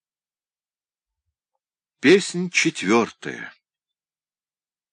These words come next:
Ворвался вглубь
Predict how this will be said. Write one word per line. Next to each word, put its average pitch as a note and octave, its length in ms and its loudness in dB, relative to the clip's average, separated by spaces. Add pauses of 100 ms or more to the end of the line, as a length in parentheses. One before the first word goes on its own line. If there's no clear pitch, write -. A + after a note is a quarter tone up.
(1900)
Ворвался G2+ 800 -2
вглубь F2 520 -4